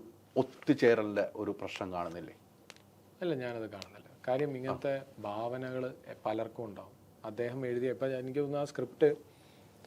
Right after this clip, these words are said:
Speaker 2: അപ്പൊ ഞാൻ, എൻ്റെ ചോദ്യം ഇതാണ്, ഇവിടെ ഒരു സിനിമ സംഭവിച്ചു, ആ സിനിമ സംഭവിച്ചതിന് ശേഷം ഞാൻ ഇങ്ങനെ ഒരു സ്ക്രിപ്റ്റ് എഴുതി എന്ന് പറയുന്നത് അതും ഇതുമായിട്ട് ആ യാതൊരു ബന്ധവുമില്ലെങ്കിൽ,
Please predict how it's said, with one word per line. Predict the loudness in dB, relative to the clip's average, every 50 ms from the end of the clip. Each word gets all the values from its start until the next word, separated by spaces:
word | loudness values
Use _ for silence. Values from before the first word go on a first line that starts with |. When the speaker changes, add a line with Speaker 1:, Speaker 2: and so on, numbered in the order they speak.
| -20 -18 -6
Speaker 2:
അപ്പൊ | -4 -4 -4 -2 -2
ഞാൻ, | -2 0
എൻ്റെ | 0 0 0 2
ചോദ്യം | 2 2 2 4 2 2
ഇതാണ്, | 2 0 -6 -10 -16 -20 -12 -8 -4
ഇവിടെ | 0 2 2 2
ഒരു | 2 0
സിനിമ | -2 -2 -2 -4 -4 -6
സംഭവിച്ചു, | -6 -6 -6 -6 -8 -8 -10 -14 -20 -20 -20 -20 -20 -20 -14 -8 -6
ആ | -6 -4 -4
സിനിമ | -4 -4 -2 -4 -2 -2
സംഭവിച്ചതിന് | -2 -4 -2 -2 0 0 0 0 -2 -4 -6 -6 -6 -8
ശേഷം | -8 -10 -10 -12 -16 -14 -12 -10 -8
ഞാൻ | -6 -4 -2 -2 -2
ഇങ്ങനെ | -2 -4 -4 -6
ഒരു | -6 -8
സ്ക്രിപ്റ്റ് | -10 -10 -12 -10 -6 -4 -2 -2
എഴുതി | -2 -4 -8 -10 -12 -14 -14 -14 -12
എന്ന് | -10 -8 -8 -6
പറയുന്നത് | -6 -6 -8 -10 -10 -12 -12 -14 -16 -20 -20 -20 -20 -20 -20 -20 -20 -20 -16 -10 -8 -6
അതും | -4 -2 -4 -4 -4 -6 -8 -6
ഇതുമായിട്ട് | -6 -4 -4 -4 -4 -4 -6 -6 -8 -12 -14 -14 -16 -12 -8
ആ | -6 -6 -4 -4 -4 -4
യാതൊരു | -4 -6 -6 -6 -6 -4 -6
ബന്ധവുമില്ലെങ്കിൽ, | -6 -6 -4 -2 -2 -2 -2 -2 -4 -6 -8 -8 -12 -14 -16